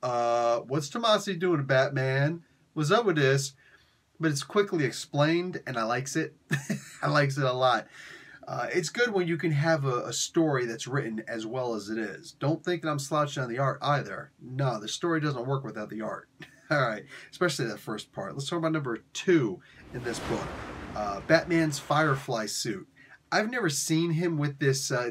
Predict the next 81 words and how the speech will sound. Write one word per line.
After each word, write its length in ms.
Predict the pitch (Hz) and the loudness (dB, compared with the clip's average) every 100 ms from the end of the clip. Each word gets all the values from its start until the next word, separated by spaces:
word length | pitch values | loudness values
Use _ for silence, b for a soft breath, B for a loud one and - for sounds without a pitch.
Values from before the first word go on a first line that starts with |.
| 135 131 | -4 -4
like, 160 | 147 | -2
they 80 | 147 | -2
call 240 | 143 143 | 0 -2
it 80 | 110 | -2
a 20 | |
heat 220 | 98 139 135 | 0 0 0
gun. 320 | 113 107 107 _ | -4 -6 -8 _
That's 160 | - 160 | -6 -6
a 40 | |
flamethrower, 640 | 139 - 120 - 107 95 | -2 0 0 -2 -6 -6
bruh. 260 | 98 113 110 - - | -2 -2 -2 -6 -4
I 60 | |
know 140 | 175 143 | 0 0
a 40 | |
flamethrower 440 | - 143 120 113 | -2 -4 -2 -6
when 100 | 101 | -6
I 60 | 95 | -8
see 240 | - 117 | -6 -4
one. 300 | 98 80 - - | -6 -8 -16 -18
<laughs> 40 | 147 - | -18 -10
So 200 | - 190 | 0 4
anyway, 300 | 208 143 131 B B | 4 4 0 B B
you 100 | 202 | -6
can 120 | 208 | -6
call 220 | - 269 | 2 2
it 60 | 120 | 4
a 20 | |
heat 200 | - 170 | 2 0
thrower 300 | - 127 117 | -2 -4 -4
if 80 | 107 | -4
you 100 | 104 | -4
want. 360 | 120 139 98 - b b - | 0 2 0 -8 b b -14
A 60 | |
super 300 | - 160 143 | -4 -2 0
advanced 340 | 135 139 135 - | 2 2 0 -2
blow 220 | 123 139 | 0 2
dryer, 460 | 135 135 143 143 - | 2 2 4 2 2
I 140 | 147 | 2
don't 120 | 135 | 2
know, 200 | 120 - | 0 -4
but 120 | - - | -6 -2
Firefly 520 | 165 170 139 147 123 | 4 6 4 2 0
would 100 | 101 | -2
be 80 | 104 | -10
proud. 480 | - 131 98 95 - B B B B B - | -2 -2 -2 -8 -16 B B B B B -6
Um, 600 | 113 110 110 110 104 98 - | -2 0 0 -2 -8 -12 -4
this 180 | 160 | -2
is 60 | 156 | -2
an 100 | 147 | -2
awesome 360 | 143 143 139 135 | 2 2 2 -4
suit. 400 | - 127 101 - | -2 -2 -4 0
I 60 | |
don't 140 | 143 165 | 0 2
know 120 | 175 | 0
if, 160 | 147 156 | -2 0
uh, 220 | 147 135 | 0 0
this, 280 | 135 - - | -2 -2 -4
this 220 | 143 135 | -4 -2
suit's 240 | 156 143 | -2 -2
ever 160 | 156 135 | -2 -2
been 140 | 127 | -4
shown 300 | 110 - 135 | -4 -2 2
before 340 | 139 - 151 131 | 0 0 -2 0
and 80 | 113 | -2
I 80 | |
just 240 | 113 117 - | -4 -8 -6
missed 320 | 117 139 - | -2 -2 0
it, 220 | 160 156 | -2 -2
but 280 | 127 117 - | -4 -4 -4
to 100 | - | -8
me, 440 | 110 160 156 120 107 | 2 4 4 2 -2
this 300 | 131 143 156 | 0 0 -2
looks 160 | 139 | -4
like 120 | 135 | -6
the 80 | 135 | -6
f-, 140 | - 156 | -8 2
this 120 | 196 | 2
is 60 | |
the 60 | 165 | 2
first 240 | 147 165 | 0 0
time 140 | 147 | 0